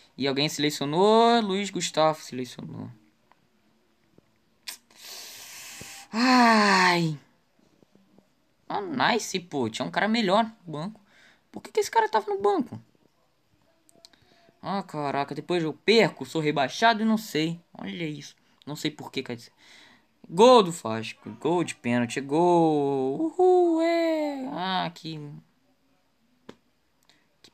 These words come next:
bosta, pô. Caraca, tamo perdendo dois a zero. A gente tem que ganhar ou pelo menos empatar pra somar mais pontos pra sair da zona de rebaixamento.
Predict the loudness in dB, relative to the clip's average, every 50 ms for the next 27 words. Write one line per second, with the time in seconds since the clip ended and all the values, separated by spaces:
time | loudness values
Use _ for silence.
0 | _ _ _ -4 -2 -2 -2 -2 -4 -8 -10 -12 -18 -18 _ -18 -18 -18 -16 -14
1 | -14 -12 -10 -8 -8 -8 -8 -10 -12 -14 -14 -14 -12 -12 -12 -10 -10 -10 -6 -4
2 | -4 -4 -4 -6 -8 -10 -12 -10 -8 -8 -8 -10 -12 _ _ _ -20 -20 -20 -20
3 | -20 -20 -20 _ _ _ -18 -14 -14 -12 -10 -10 -10 -8 -6 -4 -2 -2 -2 0
4 | 0 2 2 2 2 2 0 -2 -2 -2 -2 -2 -2 -4 -4 -4 -4 0 2 4
5 | 4 2 2 2 2 2 2 2 0 -4 -14 -12 -10 -10 -8 -8 -8 -8 -8 -8
6 | -10 -10 -10 -12 -12 -12 -14 -16 -12 -10 -10 -10 -8 -10 -10 -10 -10 -10 -8 -8
7 | -10 -10 -10 -10 -10 -10 -8 -8 -8 -8 -10 -16